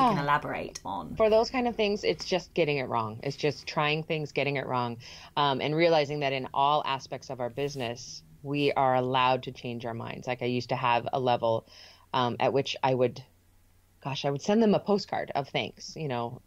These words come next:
Speaker 2: um, whenever I traveled or something like that, I would send them a postcard. I'm the worst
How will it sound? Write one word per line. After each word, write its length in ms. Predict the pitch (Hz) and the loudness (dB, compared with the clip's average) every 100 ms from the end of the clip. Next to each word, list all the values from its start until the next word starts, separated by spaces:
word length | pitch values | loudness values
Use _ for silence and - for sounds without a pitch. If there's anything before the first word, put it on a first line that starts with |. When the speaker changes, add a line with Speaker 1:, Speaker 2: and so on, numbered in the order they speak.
| _ | _
Speaker 2:
um, 500 | 135 135 127 123 123 - | 0 2 4 2 -2 -6
whenever 260 | 143 131 127 | -2 2 2
I 80 | |
traveled 380 | 120 123 110 110 | 4 2 0 -2
or 40 | 117 | -6
something 240 | 117 117 | -8 -10
like 120 | 113 | -8
that, 100 | 110 | -8
I 40 | 110 | -8
would 100 | 117 | -6
send 120 | 127 | -4
them 120 | 123 | -4
a 20 | |
postcard. 320 | 123 123 - - | -4 -4 -4 0
I'm 180 | 392 427 | 2 4
the 80 | 403 | 4
worst 480 | 208 190 233 220 | 4 4 4 2